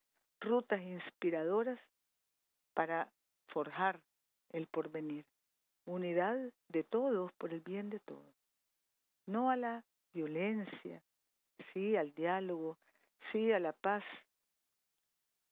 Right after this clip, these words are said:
Paz y bien. Nicaragua quiere paz, paz,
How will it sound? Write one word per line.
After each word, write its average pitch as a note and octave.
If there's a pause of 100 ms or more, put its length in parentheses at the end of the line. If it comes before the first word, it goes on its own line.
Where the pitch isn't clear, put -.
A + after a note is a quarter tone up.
(280)
Paz G#3 (160)
y E3
bien. E3 (100)
Nicaragua F#3 (240)
quiere F#3+ (460)
paz, F#3+ (1120)
paz, G3+